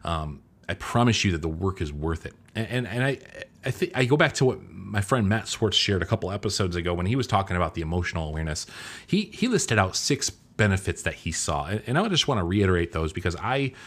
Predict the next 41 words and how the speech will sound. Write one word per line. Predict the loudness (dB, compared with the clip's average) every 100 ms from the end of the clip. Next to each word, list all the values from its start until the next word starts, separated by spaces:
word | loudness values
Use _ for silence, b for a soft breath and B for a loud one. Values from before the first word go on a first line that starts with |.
| B B
thought | 0 4
they |
were | 4 6
really | 6 4
helpful | 4 2 2 -2 -2
in, | -2
in | -2 -2
identifying | 0 0 2 0 2
those | 0 0
things. | 0 0 -4 -14 -20 -20 _ -20 -12 -6
He |
talked | 2 2 4
about | 2 4
the, | 0 -2 -6
the, | -6
the | -4 -6
increase | 0 2 2 2
in | 2
self-awareness, | 4 4 4 2 2 0
which | 0
we've | -2 0
touched | -2 0
on. | -2 -2 -4 B B B 2
Um, | 2
he | 4
talked | 2 2
about | 2
the, | 2 0 0
the | 0
ability | 4 4 6
to | 4 0 0
understand | 2 2 2 4 4 4
or, | 2 -2 -6
or |
connect | -6 0 0 0
with | 0
our | 0
vision | 4 4 4 2
and | 0
our |
goals, | 0 2 4 2 -2